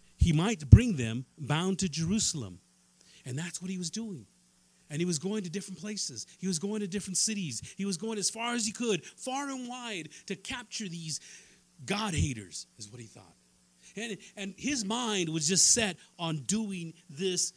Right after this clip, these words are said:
evil. But he thought he was doing good. He, his, his heart was so filled with this rage, but he thought it was a righteous rage,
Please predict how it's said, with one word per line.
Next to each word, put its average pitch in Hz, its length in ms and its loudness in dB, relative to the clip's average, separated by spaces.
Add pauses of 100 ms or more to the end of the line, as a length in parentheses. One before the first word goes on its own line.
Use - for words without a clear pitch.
(160)
evil. 135 500 -8 (480)
But 110 100 -14
he 175 60 -12
thought 190 100 -14
he 160 80 -14
was 135 140 -12
doing 147 220 -10
good. 175 260 -14 (560)
He, 233 120 -6 (140)
his, 208 180 -6 (200)
his 294 180 2
heart 240 420 -4 (200)
was 180 160 2
so 240 280 0 (200)
filled 254 400 -2
with 208 100 -8
this 160 200 -4
rage, 196 600 -2 (140)
but 180 100 -6
he 240 60 -2
thought 220 240 -10
it 190 60 -6
was 170 140 -2
a 170 60 -2
righteous 175 580 -6
rage, 113 460 -12